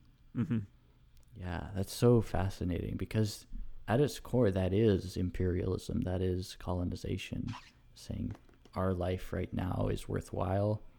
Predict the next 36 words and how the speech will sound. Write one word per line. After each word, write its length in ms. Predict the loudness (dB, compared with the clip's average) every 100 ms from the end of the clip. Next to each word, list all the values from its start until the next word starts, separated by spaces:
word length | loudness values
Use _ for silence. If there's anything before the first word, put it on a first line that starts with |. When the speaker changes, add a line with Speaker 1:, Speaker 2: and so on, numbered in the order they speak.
| -12
Speaker 2:
and 100 | -6
we're 80 | -4
gonna 200 | 0 0
go 260 | 2 2 4
out 300 | 2 0 -2
there 280 | -2 2 4
where 200 | 4 2
there's 540 | 0 -2 -2 -4 -10 -18 -20 -4
perceived 580 | -2 0 2 0 0 0
nothing, 580 | 0 2 0 2 0 -2 -2
and 180 | 0 0
we're 100 | 0
gonna 420 | 2 2 2 -2 -6 -20 _ -6
take 280 | 0 0 2
that 200 | -2 -2
space 580 | -6 -4 2 2 0 -2
and 140 | 0
make 220 | 2 0 -2
it 80 | -2
our 280 | -2 2
own. 320 | 4 4 0 -4 -12 -20 -20 -20 -20 -20 -20 -20 -20 -20 -20 -20 -20 -8
And, 260 | 0 0 0 -2
you 80 | 0
know, 280 | 0 0 -2
in 200 | 0 0
the 80 | 0
course 340 | 0 0 0
of 100 | -4
human 300 | 4 8 8
history, 640 | 6 0 0 -2 0 -2 -4 _
that 240 | -6 -6 -4
perceived 640 | -2 -2 0 0 0 -2
nothing 420 | 0 0 -2 -2
is 140 | -2 -2
like, 220 | -6 -8 -20 -20 _ _ _
there's 440 | 0 0 -4 -12